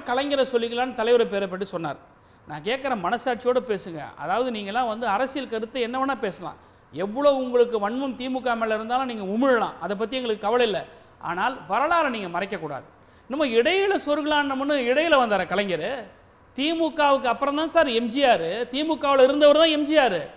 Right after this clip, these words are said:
திமுகவுல இருந்து வெளியில வந்தவர் தான் எம் ஜி ஆர், அதிமுக.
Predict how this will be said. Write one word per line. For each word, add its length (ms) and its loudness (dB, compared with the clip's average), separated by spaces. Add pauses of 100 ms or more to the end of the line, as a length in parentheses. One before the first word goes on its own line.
(420)
திமுகவுல 640 6
இருந்து 480 2
வெளியில 300 4
வந்தவர் 360 4
தான் 100 2
எம் 180 -2
ஜி 100 -2
ஆர், 240 2
அதிமுக. 440 0